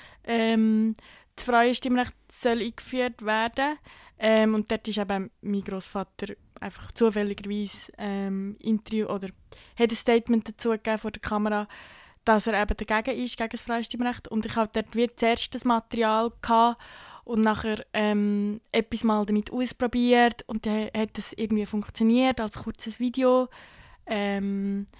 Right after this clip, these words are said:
und dann zeige ich dir vielleicht auch anderen, also Freundinnen, Freunde, Künstlerinnen, Künstler.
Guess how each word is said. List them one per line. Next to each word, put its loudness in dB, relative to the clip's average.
und -4
dann 0
zeige 4
ich -4
dir 0
vielleicht -2
auch -2
anderen, 0
also -12
Freundinnen, 0
Freunde, -4
Künstlerinnen, -6
Künstler. -8